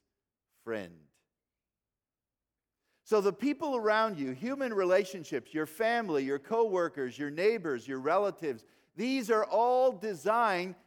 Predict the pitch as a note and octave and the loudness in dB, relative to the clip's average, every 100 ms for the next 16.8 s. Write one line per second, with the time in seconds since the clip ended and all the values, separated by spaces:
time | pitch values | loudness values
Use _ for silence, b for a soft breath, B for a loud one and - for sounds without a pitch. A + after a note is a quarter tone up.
0 | _ G#3 G3+ A3 A3 A3 F#3 F#3+ F3+ - | _ 2 4 2 -2 -6 -2 -2 -4 -6
1 | A3+ C4+ B3+ - C#3 A2 b - F3+ F#3+ | -4 -4 -6 -6 -4 -6 b -10 -6 0
2 | F#3+ F3 - G3 G#3 - G#3+ B3 A#3+ D#3 | 0 -2 -6 -8 -10 -4 -4 -2 -4 -4
3 | D3+ G3 E3 G3+ C4 A3 D#3 A#2+ A2 G2+ | 0 0 2 0 -2 -4 -4 -4 -6 -14
4 | b D3 E3+ G#3+ C#4+ A3 B B C3+ A2 | b -8 -4 -2 0 0 B B -4 -2
5 | C#3+ D3 C#3+ D#3 D#3+ D#3+ A2 C#3 F3+ G#3 | -2 -4 -4 -4 -4 -4 -8 -6 -6 -6
6 | A3 C#4 - D#4+ _ _ _ _ _ _ | -10 -12 -14 -20 _ _ _ _ _ _
7 | _ _ _ _ _ _ _ _ _ _ | _ _ _ _ _ _ _ _ _ _
8 | _ - C3+ C#3+ D3+ D#3 - D#3+ D#3+ D3+ | _ -12 -10 -4 -4 -4 -6 -8 -6 -10
9 | - _ _ - D3+ D3+ D#3+ G3+ A2+ - | -12 _ _ -8 -8 -6 -4 -4 -6 -8
10 | G2 F#2 - A2+ B2 B2 C3 C3+ C3+ B2+ | -12 -12 -12 -12 -12 -10 -12 -12 -16 -20
11 | A#2+ _ C#3 A3 - - _ _ _ _ | _ _ -12 -12 -16 -20 _ _ _ _
12 | _ _ _ _ _ _ _ _ _ _ | _ _ _ _ _ _ _ _ _ _
13 | _ _ _ _ _ _ _ _ _ _ | _ _ _ _ _ _ _ _ _ _
14 | _ _ - A#3 G#3 F3+ A#3 B3 G#3+ A#3+ | _ _ 0 4 4 4 2 2 2 -4
15 | C4 G#3+ F3+ F3 G#3+ E3+ F3 F#3 A3+ A3 | -6 -8 -10 -8 -8 -2 0 2 2 -2
16 | G3+ D#3 D#3 D#3+ - F3+ D#3+ D3+ | -8 -2 0 0 -2 -4 -4 -8